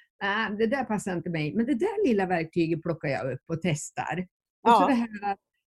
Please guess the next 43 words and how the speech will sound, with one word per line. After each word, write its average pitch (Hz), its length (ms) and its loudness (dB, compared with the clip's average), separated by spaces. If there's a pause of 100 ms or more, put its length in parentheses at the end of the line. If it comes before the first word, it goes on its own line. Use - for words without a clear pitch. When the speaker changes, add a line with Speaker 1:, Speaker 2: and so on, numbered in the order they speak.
(100)
Speaker 1:
eh, 202 300 -4
det, 208 300 0
det 190 120 0
är 240 80 2
inte 214 240 0
liksom 196 380 -2
regler 208 580 2
och 185 80 -2
svartvitt, 208 680 -4
utan, 185 500 -2 (300)
ja, 220 100 -2
men 294 100 2
jag 254 120 -2
kan 262 180 -2
öva 214 420 2
på 196 280 -2
att 156 80 0
säga 156 360 -2
så 165 260 -2
eller 165 240 -2
öva 262 440 2
på 330 220 0
att 175 80 4
göra 131 340 -4
det. 202 360 -6 (440)
Speaker 2:
Ja. 220 280 0
Speaker 1:
Alltså 226 220 0
öva 262 420 0 (180)
på, 180 120 2
det 180 120 4
är 220 40 6
ett 262 60 4
mycket 240 640 0
snällare 208 600 0
sätt 196 400 -6
att 202 80 -4
se 381 300 0
på 190 80 -2
sig 165 140 -6
själv. 156 340 -6
Jag 185 140 2
är 233 60 0
inte 220 400 0